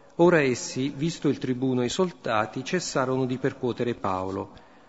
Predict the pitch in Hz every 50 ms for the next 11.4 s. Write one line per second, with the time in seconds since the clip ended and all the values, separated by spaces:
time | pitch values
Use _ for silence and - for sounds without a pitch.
0 | - - - 107 123 143 160 147 135 120 117 120 - - 131 139 156 160 156 -
1 | 131 - - 123 113 - - 120 131 131 135 139 135 120 113 110 117 120 - 180
2 | 196 196 196 190 - 185 - - - - 160 165 160 160 160 170 156 135 117 113
3 | 107 120 131 143 156 147 160 165 170 165 165 151 139 - 139 131 127 131 143 135
4 | - 127 120 - 113 101 95 95 95 98 98 - - - - - - - - -
5 | 127 127 143 143 147 147 151 143 139 127 110 - - 139 - - 208 220 214 214
6 | - - - 156 147 147 - 165 160 147 151 139 123 127 117 - - 123 - -
7 | 101 90 90 - - - - 104 98 - - - - - - - - - - -
8 | - - 131 123 - 135 135 139 143 143 - - 202 202 190 170 143 120 - -
9 | - 208 196 170 143 135 120 110 107 113 110 117 147 156 - - 196 196 196 196
10 | 185 - 175 - - - - 165 151 - - 147 135 120 120 113 95 90 90 92
11 | 90 - - - 101 90 -